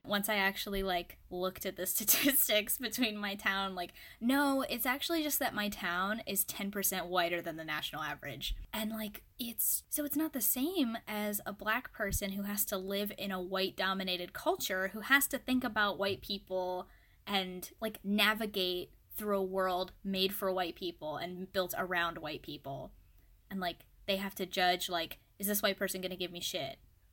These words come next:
They have to, like, learn our body language. And, like, it's just not the same. Like, Kamala Harris can easily understand these issues 'cause she's had to her whole life, probably. <laughs>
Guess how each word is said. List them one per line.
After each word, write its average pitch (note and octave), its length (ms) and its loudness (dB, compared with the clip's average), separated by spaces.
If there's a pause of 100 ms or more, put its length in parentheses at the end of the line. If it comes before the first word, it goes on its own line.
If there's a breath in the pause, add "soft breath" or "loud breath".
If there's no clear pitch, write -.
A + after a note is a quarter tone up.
(540)
They G#3 60 -2
have G3+ 80 -4
to, G#3+ 60 -2
like, G3+ 160 0
learn F#3+ 540 2 (160)
our F#3 140 0
body G3 360 8
language. D3+ 720 -10
And, F#3+ 140 0
like, E3 280 -6 (520 soft breath)
it's B3+ 140 2
just C#4+ 140 4
not C4 120 2
the - 80 -6
same. A3+ 380 2
Like, G3 160 -2 (260 soft breath)
Kamala C#4 300 6
Harris A#3+ 440 4 (180)
can A#3 120 -2
easily B3+ 320 2
understand A3+ 380 0
these F#3+ 160 -2
issues A#3 280 -2
'cause G#3 140 -4
she's G#3 140 -2
had C#4+ 160 0
to C4 100 2
her C4+ 80 4
whole C#4 140 6
life, C#4+ 340 4
probably. F3 540 2
<laughs> - 100 10